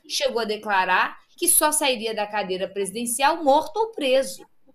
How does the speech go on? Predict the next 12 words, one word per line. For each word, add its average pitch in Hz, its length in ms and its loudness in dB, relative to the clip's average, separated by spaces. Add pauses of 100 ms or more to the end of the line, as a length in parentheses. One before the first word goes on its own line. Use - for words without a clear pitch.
(440)
Bolsonaro, 277 540 2
ao 339 100 0
longo 277 200 -2
da 233 100 -4
sua 214 220 -2
trajetória, 208 760 -4
se - 180 -4
caracteriza 247 720 -4
como 349 240 -10
um 330 60 -10
político 311 520 -6
anti-establishment, 254 1080 -4